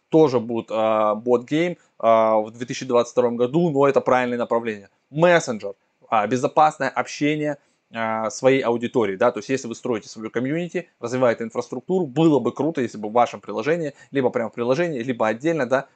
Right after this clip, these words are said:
был еще ваш защищенный мессенджер, закриптованный, чтобы там можно было тоже отправлять, а, т-, вместе с транзакциями еще и, а, ваши боты, да, то есть денежки, это будет круто. Все вот это делается,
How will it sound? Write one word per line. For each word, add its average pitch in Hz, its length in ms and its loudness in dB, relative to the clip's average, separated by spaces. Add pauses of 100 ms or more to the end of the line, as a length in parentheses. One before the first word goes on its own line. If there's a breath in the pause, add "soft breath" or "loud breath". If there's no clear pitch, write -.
был 156 280 2
еще 139 260 0
ваш 143 200 4
защищенный 117 520 -6
мессенджер, 131 460 -4
закриптованный, 131 760 -2 (160 loud breath)
чтобы - 160 -6
там 117 140 0
можно 104 180 -4
было 104 200 -4
тоже 107 220 -2
отправлять, 117 480 -2 (280 loud breath)
а, 104 460 -2
т-, - 380 -18
вместе 110 540 -6
с - 60 -14
транзакциями 117 600 0
еще 120 180 -4
и, 110 120 0
а, 104 480 -2
ваши 110 280 -2
боты, 156 340 0
да, 123 160 2
то 120 80 -8
есть 110 140 -10
денежки, 117 380 -4
это 131 200 -2
будет 117 260 -6
круто. - 280 -10
Все - 200 2
вот 165 160 -2
это 135 180 -4
делается, 123 540 0